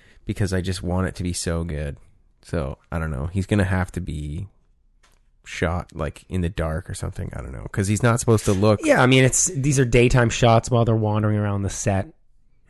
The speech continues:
Speaker 1: He should look dustier. You're in the desert. But they're gonna, it's not gonna be like the book, I guess. They're gonna show a bunch more. Like, it's gonna be sort of, people that wanna read any of this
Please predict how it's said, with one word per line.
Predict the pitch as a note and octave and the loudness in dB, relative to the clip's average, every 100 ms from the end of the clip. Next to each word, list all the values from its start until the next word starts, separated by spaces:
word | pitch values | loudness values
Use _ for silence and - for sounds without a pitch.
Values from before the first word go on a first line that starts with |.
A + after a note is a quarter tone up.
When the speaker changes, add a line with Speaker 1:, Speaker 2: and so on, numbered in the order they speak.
| - - - - | -20 -20 -20 -6
Speaker 1:
He | A#2 | -2
should | A2 G2 | -2 0
look | A2+ A#2 - | 0 -2 -2
dustier. | A2 G#2 - G2+ - F2 - _ _ _ - | -2 -2 -4 -6 -8 -14 -18 _ _ _ -8
You're | A2+ | -6
in | |
the | G#2+ | -6
desert. | A2+ A#2 A#2+ - - - _ - - | -4 -4 -4 -6 -12 -16 _ -18 0
But | - - | 4 6
they're | B2 | 6
gonna, | C3+ - | 4 4
it's | B2 | 4
not | B2+ C#3 | 6 6
gonna | D3+ | 6
be | C3 | 6
like | B2 A2+ | 6 4
the | A2 | 4
book, | A#2+ A2 | 4 4
I | E2+ | 0
guess. | E2+ E2 | -4 -4
They're | - G#2 | -2 0
gonna | G2+ | 0
show | F#2+ A2 G#2 | 2 4 4
a | F2+ | 6
bunch | G#2 A2 - | 6 6 6
more. | A2 G#2 E2 | 6 6 4
Like, | D2+ D#2+ | -2 -8
it's | - F#2+ | -12 -6
gonna | G2+ F#2 | -2 0
be | G2 F#2+ F#2+ F2+ - - - _ - | 2 4 4 0 -2 -14 -20 _ -10
sort | - G2 | 0 2
of, | F#2 F2+ E2+ - - _ _ _ _ - - - - - - - | 4 2 0 -6 -16 _ _ _ _ -20 -20 -20 -20 -20 -2 2
people | B2+ C3+ | 4 6
that | A#2+ | 6
wanna | A2 A#2 A#2 | 8 8 6
read | G2+ G2+ G#2 G#2+ G2+ G2 - _ _ _ _ _ | 6 4 4 2 2 0 -6 _ _ _ _ _
any | G#2+ G#2+ G#2+ | 2 4 4
of | G#2 | 6
this | G#2+ G#2+ - - | 4 2 -4 -8